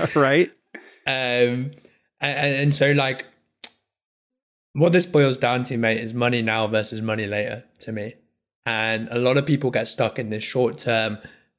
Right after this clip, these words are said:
Speaker 2: making money approach, but the internet, the whole thing about the internet is digital leverage. Yeah, and, and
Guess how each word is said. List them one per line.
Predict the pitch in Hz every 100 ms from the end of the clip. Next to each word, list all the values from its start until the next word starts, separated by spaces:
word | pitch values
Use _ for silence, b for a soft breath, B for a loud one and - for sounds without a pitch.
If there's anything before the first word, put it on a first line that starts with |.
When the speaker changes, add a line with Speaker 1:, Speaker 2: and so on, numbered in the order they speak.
| -
Speaker 2:
making | 120 117 113
money | 113 113
approach, | 107 110 127 117 110 - -
but | 113 107 - _ _
the | 127 131
internet, | 147 143 123 110 123
the | 120
whole | 107 131 147
thing | 147 127 131
about | 120 113
the | 113
internet | 113 - 110 113
is | -
digital | 120 113 104
leverage. | 107 107 120 147 - _ _ _ _ _ _ _ _ _ 123
Yeah, | 110
and, | 117 113
and | 123 113 107 -